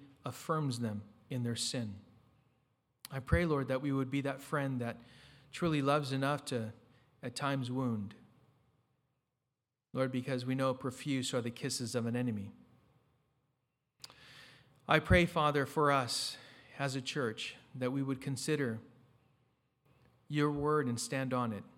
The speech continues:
That anything that we are inclined to do, if it's out of emotion and yet is opposed to the word of God, Lord, that we would reject our inclination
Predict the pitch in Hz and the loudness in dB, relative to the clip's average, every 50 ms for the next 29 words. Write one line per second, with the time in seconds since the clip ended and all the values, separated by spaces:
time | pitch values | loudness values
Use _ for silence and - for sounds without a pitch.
0 | - - _ _ _ _ _ _ _ _ _ _ _ _ _ _ _ _ _ _ | -20 -20 _ _ _ _ _ _ _ _ _ _ _ _ _ _ _ _ _ _
1 | _ _ _ _ - - - - - _ _ _ _ _ _ - 151 151 160 165 | _ _ _ _ -20 -20 -20 -20 -20 _ _ _ _ _ _ 0 2 4 4 4
2 | 185 202 180 - 185 180 170 160 165 160 175 - - - - - - _ - 156 | 4 4 2 2 2 2 2 2 0 -4 -6 -8 -14 -20 -20 -20 -12 _ 0 2
3 | 147 151 156 160 165 160 160 156 143 - - 151 151 165 165 156 151 143 143 143 | 2 4 4 4 4 4 4 2 0 -2 -2 0 0 0 2 0 0 0 2 2
4 | 139 139 151 147 135 131 - 131 - - 143 156 156 156 143 151 143 139 143 151 | 2 2 2 0 0 -2 -2 -2 0 2 2 2 2 2 0 0 0 0 0 0
5 | 160 - - 170 160 160 156 156 147 - - - - - - 160 143 139 139 147 | 0 0 0 -2 -2 -2 -2 -4 -6 -10 -16 -20 -20 -12 -8 -6 -4 0 0 0
6 | 143 139 139 127 139 123 - - 147 151 151 143 - - 139 139 131 139 147 147 | 0 0 0 -2 -2 -2 0 2 4 4 4 2 0 0 0 0 2 2 2 2
7 | 139 131 139 127 123 117 113 117 117 - - - - _ - _ _ _ _ _ | 2 2 2 2 2 2 0 -4 -6 -10 -16 -20 -20 _ -20 _ _ _ _ _
8 | _ _ _ _ _ _ _ _ _ _ _ _ _ _ _ _ _ - 156 160 | _ _ _ _ _ _ _ _ _ _ _ _ _ _ _ _ _ 0 4 6
9 | 160 160 151 156 147 143 131 156 156 156 147 147 147 139 135 131 117 - - - | 8 6 6 6 2 0 2 2 2 2 2 2 2 0 0 -4 -8 -14 -20 -20
10 | - _ _ _ _ _ - 151 147 143 127 147 160 160 160 160 160 - - - | -20 _ _ _ _ _ -2 -2 0 0 2 2 4 4 2 2 -2 -6 -12 -14
11 | - - - - - _ _ _ _ _ _ _ _ _ _ _ _ _ _ _ | -16 -20 -20 -20 -20 _ _ _ _ _ _ _ _ _ _ _ _ _ _ _
12 | - - 143 160 160 156 165 160 160 - 160 151 147 147 160 156 - - - 123 | -2 2 4 4 4 4 2 0 0 -2 -2 0 0 0 0 0 0 0 0 -2
13 | 107 101 | -4 -6